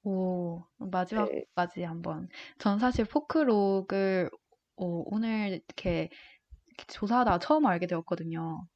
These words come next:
Speaker 1: 근데
Speaker 2: 네네.
Speaker 1: 이, 왠지 이 단어 자체는 처음 들어봤지만 들으면 굉장히 익숙할 것 같아요.
Speaker 2: 음, 음. 그쵸.
Speaker 1: 그러면,
Speaker 2: 맞아요.
Speaker 1: 네. 어, 이런, 이제 다음으로 넘어가자면,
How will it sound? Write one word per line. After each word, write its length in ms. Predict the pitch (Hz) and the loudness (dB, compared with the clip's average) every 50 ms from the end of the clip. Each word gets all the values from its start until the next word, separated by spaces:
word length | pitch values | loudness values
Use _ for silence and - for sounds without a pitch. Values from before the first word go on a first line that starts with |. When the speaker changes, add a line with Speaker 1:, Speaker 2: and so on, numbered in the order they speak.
| _ _ _ _ _ _ _ _ - | _ _ _ _ _ _ _ _ 4
Speaker 1:
근데 200 | 180 156 151 135 | 4 6 6 4
Speaker 2:
네네. 60 | - - | 2 0
Speaker 1:
이, 460 | 202 202 196 190 185 185 180 - - - | -2 -2 -2 -2 -2 -4 -6 -8 -6 -4
왠지 480 | 196 208 196 196 202 - 233 233 202 170 | -2 -2 -2 -2 -4 -2 -2 0 0 0
이 160 | - 190 190 | -2 -2 -2
단어 440 | - - 208 190 208 233 247 247 240 | 0 0 0 2 2 2 2 2 2
자체는 360 | - 202 180 - - 240 214 - | 0 -2 -6 -2 -2 -2 -2 0
처음 180 | - 269 262 | 0 -2 0
들어봤지만 600 | 240 202 185 185 180 175 - - 190 196 202 196 180 | 0 -2 -2 -2 -4 -6 -6 -8 -6 -6 -6 -4 -2
들으면 320 | - 233 233 277 285 262 | 0 0 2 4 2 2
굉장히 300 | 202 190 190 233 226 180 | 2 0 -2 -2 -2 -2
익숙할 300 | 175 - - - 240 - | -4 -4 -4 -4 -4 -2
것 100 | - 175 | -2 -4
같아요. 320 | 156 - - - 156 185 - _ _ _ _ _ _ _ _ _ _ _ _ _ _ _ _ _ _ _ _ _ - 214 | -4 -4 -8 -10 -12 -12 -12 _ _ _ _ _ _ _ _ _ _ _ _ _ _ _ _ _ _ _ _ _ 0 0
Speaker 2:
음, 60 | 202 - | 2 2
음. 180 | 185 165 156 - _ _ _ _ - - - _ - | 2 -2 -4 -6 _ _ _ _ -20 -20 -10 _ 4
그쵸. 380 | 277 277 - - 220 220 196 | 4 4 8 8 8 8 6
Speaker 1:
그러면, 220 | 190 180 175 175 - - - - | 4 -2 -4 -8 -10 -8 -4 0
Speaker 2:
맞아요. 160 | 156 156 165 | 2 2 4
Speaker 1:
네. 180 | 151 139 - - _ _ - - - - - _ _ - - - _ _ _ _ _ _ _ _ _ _ _ _ _ _ - - _ _ _ _ _ _ _ | 2 0 -2 -4 _ _ -16 -16 -16 -16 -20 _ _ -20 -20 -20 _ _ _ _ _ _ _ _ _ _ _ _ _ _ -20 -20 _ _ _ _ _ _ _
어, 240 | - 185 180 175 180 | -4 -2 -2 -2 -2
이런, 680 | 202 202 214 220 220 214 214 214 208 208 208 202 214 - - _ _ - | -2 -2 0 0 0 0 0 -2 -2 -2 -4 -4 -6 -8 -12 _ _ -10
이제 220 | - 190 - 190 | -8 -4 -2 -2
다음으로 840 | 190 - 202 202 196 202 214 214 214 214 214 208 214 208 208 202 190 | -2 0 2 4 4 6 4 4 4 2 0 0 0 0 2 2 2
넘어가자면, 800 | 185 175 175 185 190 185 180 170 - 170 170 175 208 208 180 170 | 0 0 -2 -2 0 0 -2 -2 -2 -4 -4 -2 -2 -2 -2 -2